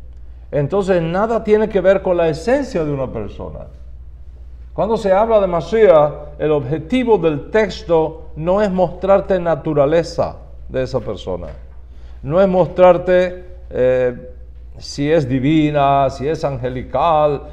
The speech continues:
no tiene que ver con esencia, tiene que ver con misión,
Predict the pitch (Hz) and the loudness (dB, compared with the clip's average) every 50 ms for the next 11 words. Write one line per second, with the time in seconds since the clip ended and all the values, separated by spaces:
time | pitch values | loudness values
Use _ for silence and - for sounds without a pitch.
0 | - - - - 117 131 147 151 160 175 185 196 196 196 190 190 196 190 190 - | -16 -16 -16 -12 -8 -6 -4 -2 2 4 4 4 4 2 2 0 2 2 0 0
1 | - 170 170 180 180 175 180 175 170 180 - - - - - - 151 151 151 147 | 0 0 4 6 8 8 8 6 2 -4 -10 -14 -16 -12 -6 -2 -2 0 0 -2
2 | 143 147 - - - - - 127 - - 180 185 180 165 147 139 123 113 104 - | -4 -6 -12 -14 -12 -8 -8 -8 -4 -2 -2 -2 0 0 -2 -2 -2 -4 -8 -10
3 | - - 104 101 95 90 90 - 156 175 180 165 143 160 170 180 190 - - 160 | -10 -10 -6 -6 -6 -6 -4 -4 -2 -2 -2 0 0 2 2 2 0 -2 -4 -4
4 | 147 143 139 139 135 127 - - - 170 170 165 160 143 123 104 92 78 73 | -4 -4 -4 -4 -6 -6 -8 -12 -12 -10 -8 -8 -8 -8 -8 -10 -12 -14 -14